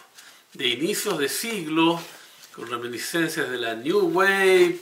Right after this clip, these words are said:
pero con la fuerza de The Clash, eh, y arreglos muy variados en cada disco, les recomiendo este box set.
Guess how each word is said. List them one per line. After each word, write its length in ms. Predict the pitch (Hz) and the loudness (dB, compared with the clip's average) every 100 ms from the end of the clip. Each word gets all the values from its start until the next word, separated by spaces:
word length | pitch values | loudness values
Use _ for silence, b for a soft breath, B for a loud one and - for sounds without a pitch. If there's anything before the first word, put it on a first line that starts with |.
| - | -2
pero 260 | 139 127 | 0 0
con 180 | 123 123 | -2 0
la 100 | 117 | 2
fuerza 520 | - 165 165 - 143 | 2 4 4 2 -2
de 240 | 127 113 104 | -2 -2 -4
The 40 | |
Clash, 520 | - 185 170 - - - B B B B B - | 2 4 4 2 2 -2 B B B B B -14
eh, 640 | - 117 110 110 110 - - | -10 -6 -4 -2 -4 -6 -2
y 120 | 151 | 2
arreglos 500 | 123 131 151 143 113 | 4 4 2 0 -6
muy 300 | 113 170 285 | -10 -4 -4
variados 560 | 220 156 151 160 139 120 | 2 2 4 4 4 2
en 100 | 117 | -4
cada 260 | 147 127 127 | -6 -4 -4
disco, 580 | 123 - 156 165 165 B B B B B - | -8 -6 -4 -4 -6 B B B B B -12
les 300 | 139 156 156 | -2 0 0
recomiendo 880 | 139 120 113 139 151 147 147 151 147 - | -2 -4 -4 -4 -4 -4 -4 -4 -4 -6
este 440 | 143 - - 139 | -4 -4 -6 -8
box 420 | - - 131 127 | -8 -12 -12 -10
set. 400 | - - - - | -10 -10 -14 -18